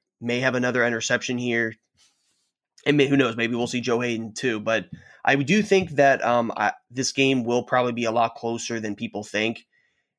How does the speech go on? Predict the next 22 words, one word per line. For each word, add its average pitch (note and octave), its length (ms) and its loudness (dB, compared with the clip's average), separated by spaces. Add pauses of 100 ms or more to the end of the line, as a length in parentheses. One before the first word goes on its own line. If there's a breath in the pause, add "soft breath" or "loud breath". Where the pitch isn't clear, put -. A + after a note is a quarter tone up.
(760)
if C#3+ 320 4
Ben B2+ 180 4
Roethlisberger B2 640 2
does A2 160 -4
not A2 240 -2
play, A2+ 320 2
because A2 720 -4 (720 soft breath)
I, G#2+ 300 4 (300)
I, A#2+ 120 0
I B2+ 40 0
just B2+ 360 0
don't A#2 240 4
trust G#2 420 0
Mason F#2 340 0
Rudolph. B1 680 -4
I, A#2 60 0
I, G2+ 240 2
I G#2 160 4
really G2 320 -2
don't. F#2 360 -2
I G2+ 60 0
mean, G#2 340 0